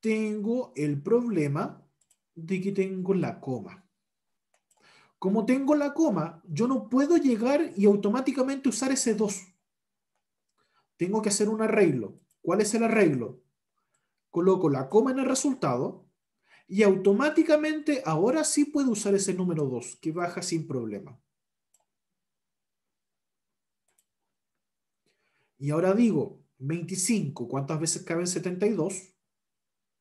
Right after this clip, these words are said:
Cabe dos veces. Y me sobran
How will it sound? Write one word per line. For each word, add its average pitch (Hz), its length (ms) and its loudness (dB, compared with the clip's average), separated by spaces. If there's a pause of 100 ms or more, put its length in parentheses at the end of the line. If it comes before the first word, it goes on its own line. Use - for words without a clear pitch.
(680)
Cabe 135 640 -4
dos 185 300 -2
veces. - 560 -4 (1000)
Y 226 120 -2
me 262 100 0
sobran - 560 -2